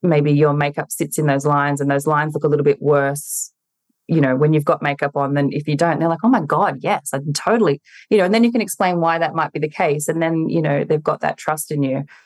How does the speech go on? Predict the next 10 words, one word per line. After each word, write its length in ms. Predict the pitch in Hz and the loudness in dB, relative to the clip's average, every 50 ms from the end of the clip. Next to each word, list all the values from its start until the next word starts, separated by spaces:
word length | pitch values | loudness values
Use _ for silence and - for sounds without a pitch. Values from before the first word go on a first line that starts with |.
| _ _ _ _ _ _ _ _ _ _ _ _ _ _ _ _ - | _ _ _ _ _ _ _ _ _ _ _ _ _ _ _ _ 0
The 140 | 220 214 | 2 4
other 180 | 214 220 226 247 | 4 2 0 0
thing 220 | - 254 226 208 | 0 2 2 2
is 260 | 185 175 175 170 175 170 | 2 2 0 0 0 2
we're 160 | 180 175 170 | 4 4 4
very 340 | 151 175 175 170 175 180 180 | 4 2 2 2 2 0 0
big 260 | 170 156 170 160 160 | 0 0 0 0 2
on 220 | 160 156 151 151 151 | 0 0 0 2 0
not 220 | 151 147 147 - | 0 0 -2 -4
selling. 680 | - - - 143 135 139 - - 196 214 226 233 220 | -4 -2 0 0 0 0 0 2 2 2 0 0 -4